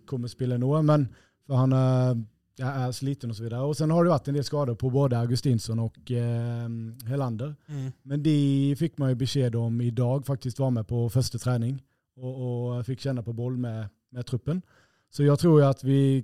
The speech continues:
Speaker 1: kan fortsette med Lindelöf, Lustig, og så, eh, forventer jeg nok at vi kjører den klassiske fire fire två som, eh, <laughs> Janne alltid spiller, og så blir det Augustinsson og, og Helander på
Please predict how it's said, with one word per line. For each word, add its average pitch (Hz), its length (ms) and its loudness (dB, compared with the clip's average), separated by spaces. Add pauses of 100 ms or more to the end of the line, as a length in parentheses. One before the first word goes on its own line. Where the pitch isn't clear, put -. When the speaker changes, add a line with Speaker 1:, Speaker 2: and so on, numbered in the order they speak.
Speaker 1:
kan 139 140 -2
fortsette 127 360 -4
med 127 200 -4
Lindelöf, 123 480 -8
Lustig, 120 340 -8
og 127 100 -6
så, 131 600 -4
eh, 135 40 -10 (320)
forventer 123 360 -10
jeg 120 100 -10
nok 139 200 -8
at 107 100 -10
vi 117 180 -6
kjører 113 240 -6
den 113 140 -6
klassiske 107 520 -4
fire 120 240 -2
fire 117 220 -2
två 123 200 -6
som, 120 280 -4
eh, 117 160 -4
<laughs> - 540 -6
Janne 131 540 0
alltid 117 840 -4
spiller, 131 480 0
og 143 100 -4
så 139 140 -2
blir 131 220 4
det 117 160 -2
Augustinsson 117 720 -2
og, 113 240 -4
og 117 220 -2
Helander 113 440 -2
på 113 320 -10